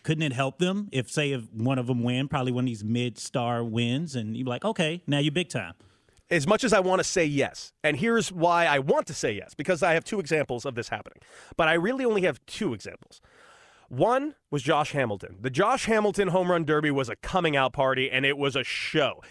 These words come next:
Speaker 2: It was like the, watching the ending of a movie. I wish Josh Hamilton's career ended right there. Unfortunately, we got the rest of his life to deal with, which is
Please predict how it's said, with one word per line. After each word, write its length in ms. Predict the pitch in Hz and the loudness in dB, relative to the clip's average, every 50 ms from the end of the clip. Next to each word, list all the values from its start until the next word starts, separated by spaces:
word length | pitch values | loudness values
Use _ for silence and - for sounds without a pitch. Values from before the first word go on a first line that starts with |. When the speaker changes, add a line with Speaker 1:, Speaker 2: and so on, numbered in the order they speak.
| - - | -8 -4
Speaker 2:
It 80 | 196 233 | -2 0
was 140 | 262 240 | 0 2
like 200 | 196 254 240 196 | 2 2 2 2
the, 120 | 165 214 196 175 | 0 -4 -2 0
watching 320 | 180 214 214 - 226 208 | 0 2 2 2 0 0
the 160 | 185 190 - - | 0 0 0 0
ending 440 | - 233 240 233 220 233 233 226 220 | 0 0 2 2 2 2 0 0 -2
of 240 | - 196 202 190 175 | 0 0 2 2 2
a 80 | 196 | 2
movie. 480 | 180 170 165 156 143 120 101 92 - _ _ _ _ _ _ _ _ _ _ _ - | 2 2 2 2 2 0 -4 -8 -14 _ _ _ _ _ _ _ _ _ _ _ 0
I 140 | - 180 185 | 0 2 2
wish 540 | 180 175 175 180 202 247 254 254 - - - | 0 0 0 2 2 2 2 2 0 -2 0
Josh 300 | - 226 214 214 202 - | 0 2 2 2 0 0
Hamilton's 480 | 220 214 214 208 185 - 202 185 - | 2 2 2 2 2 0 -2 -2 -4
career 580 | - - - 190 170 170 202 220 233 233 233 247 - | -4 -2 -2 0 0 2 2 2 2 2 2 0 0
ended 380 | - 208 202 196 170 190 170 135 | 0 0 0 2 0 0 -2 -2
right 440 | 127 123 127 131 151 180 190 190 - | -4 -6 -2 0 2 2 2 0 0
there. 340 | - 170 165 147 113 85 - _ _ _ _ _ _ _ _ _ _ - | 0 0 0 0 0 -4 -8 _ _ _ _ _ _ _ _ _ _ -2
Unfortunately, 800 | 170 170 156 - - 247 277 277 - - 277 262 262 254 254 | -2 -2 -2 -2 0 0 0 2 2 0 0 0 2 2 0
we 140 | 247 220 196 | 2 0 0
got 180 | 175 214 202 - | 0 0 0 0
the 80 | 175 | -2
rest 320 | 147 147 185 220 220 - - | 0 0 0 0 0 0 -2
of 120 | 220 170 | -2 -2
his 360 | 151 190 175 160 143 131 - | 0 -2 -2 -2 -4 -6 -8
life 300 | - 190 196 185 180 165 | -4 0 2 2 2 0
to 100 | - 165 | -2 -4
deal 220 | 147 127 139 127 120 | -2 0 0 0 0
with, 160 | 123 120 - | -2 -4 -4
which 120 | 131 123 | -6 -8
is 120 | - 131 | -8 -10